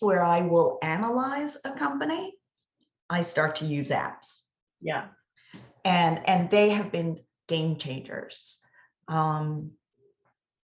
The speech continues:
Speaker 1: I, when I say, uh, a cash flow app, I'm not talking about an app that is going to tell me,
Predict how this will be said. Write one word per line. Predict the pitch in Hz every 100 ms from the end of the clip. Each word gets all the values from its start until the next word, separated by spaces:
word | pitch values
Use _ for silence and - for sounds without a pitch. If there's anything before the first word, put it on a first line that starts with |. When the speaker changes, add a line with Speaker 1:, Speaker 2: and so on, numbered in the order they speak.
| - - - _ -
Speaker 1:
I, | 175 175 180 180 180 175 180 175 - - _ _ _ _ _ _ _ _ _ _ _ 226 - -
when | 185 202 202
I | 214 208 240
say, | 240 214 202 196 196 196 196 _ -
uh, | 170 180 175 -
a | 165
cash | - 196 196
flow | 202 - 185 170 175
app, | 175 151 156 - - _ -
I'm | 208 269
not | 302 285 -
talking | - - 202 208 226 196
about | 175 143 135 147 156 - _ _ _ _ _ -
an | 175 -
app | 170 170 175 -
that | - 165 160
is | 170 165
going | - 170 165 165 165
to | 165
tell | - 170 165 165
me, | 160 160 160 160